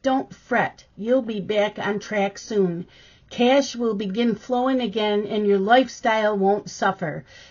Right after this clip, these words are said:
Instead of worrying about money, pay attention to your creative outlets. Follow that instinct and see where it takes you.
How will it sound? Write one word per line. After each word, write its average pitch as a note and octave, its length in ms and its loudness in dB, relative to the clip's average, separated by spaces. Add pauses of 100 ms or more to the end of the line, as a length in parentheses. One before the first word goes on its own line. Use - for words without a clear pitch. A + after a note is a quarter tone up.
(120)
Instead C4 400 2
of C#4+ 100 0
worrying C4+ 380 6
about A3 340 2
money, G#3+ 380 2
pay C4 240 -4
attention A#3 520 -6
to - 120 -8
your G3+ 180 0
creative G#3 640 -4
outlets. G3+ 580 0 (540)
Follow C4 400 8
that A#3+ 280 4
instinct A#3 600 0
and G#3 200 -2
see A#3 300 -6
where G3 200 2
it E3+ 140 -2
takes G3+ 400 -4
you. C#3+ 280 -8